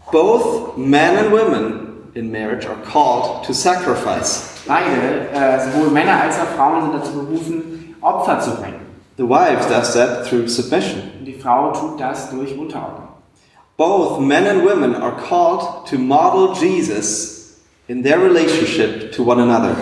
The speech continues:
Speaker 2: Männer und Frauen sind dazu berufen, die, äh, Beziehung von Jesus zur Gemeinde, ähm, widerzuspiegeln.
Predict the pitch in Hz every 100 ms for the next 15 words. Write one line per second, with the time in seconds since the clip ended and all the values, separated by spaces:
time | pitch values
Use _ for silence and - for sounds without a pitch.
0 | - - - - 139 185 202 151 196 208
1 | 185 175 139 135 127 - 139 151 156 160
2 | 160 160 - - - - 143 139 135 131
3 | 131 131 127 127 - 220 233 226 - 156
4 | 143 151 185 175 165 170 - - - -
5 | - 190 185 156 156 160 143 135 135 131
6 | 135 131 127 120 123 - 185 147 113 113
7 | 113 - - -